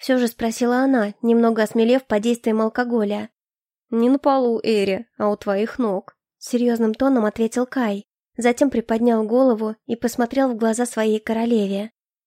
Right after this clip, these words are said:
"Хочу, чтобы ты представила, что не ты моя рабыня, а совсем наоборот. Вот я,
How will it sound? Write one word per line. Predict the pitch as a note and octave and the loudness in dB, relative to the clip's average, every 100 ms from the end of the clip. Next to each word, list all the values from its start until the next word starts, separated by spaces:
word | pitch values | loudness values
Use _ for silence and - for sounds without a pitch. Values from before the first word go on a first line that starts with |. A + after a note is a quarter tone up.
| _ | _
"Хочу, | - - G#3 A#3 A#3 | -12 -6 -6 -4 -6
чтобы | - G#3+ A3 | -4 -6 -2
ты | A#3+ | -2
представила, | - - - B3 C4 A3 | -4 -8 -4 -2 -2 -4
что | - A#3 | -6 -4
не | A3 | -4
ты | - C4+ | -4 -2
моя | A#3+ G#3 G#3 | -2 -2 -2
рабыня, | A3 A3+ A3 G#3 A3+ - | -2 0 -2 -4 -10 -10
а | A3 | -6
совсем | A3+ - B3 | -6 -4 -2
наоборот. | A3+ A3 G#3+ A#3+ B3 G3+ - _ _ | -2 -2 -2 -2 -2 -6 -12 _ _
Вот | A3 B3 C4 - | -2 0 0 0
я, | A3+ A3+ | -2 -2